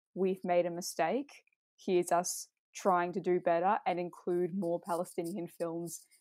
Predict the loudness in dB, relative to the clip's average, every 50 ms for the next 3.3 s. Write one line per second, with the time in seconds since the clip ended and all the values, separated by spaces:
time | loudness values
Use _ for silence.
0 | _ _ _ -6 -6 -4 -2 -2 -2 -2 -2 -2 -2 -4 -6 -8 -10 -8 -4 -2
1 | -2 -2 -2 -6 -16 -20 _ _ _ _ _ _ _ _ _ _ _ _ _ _
2 | _ 4 6 8 8 6 4 0 _ _ _ _ 10 12 12 12 10 8 4 2
3 | 4 4 2 0 -4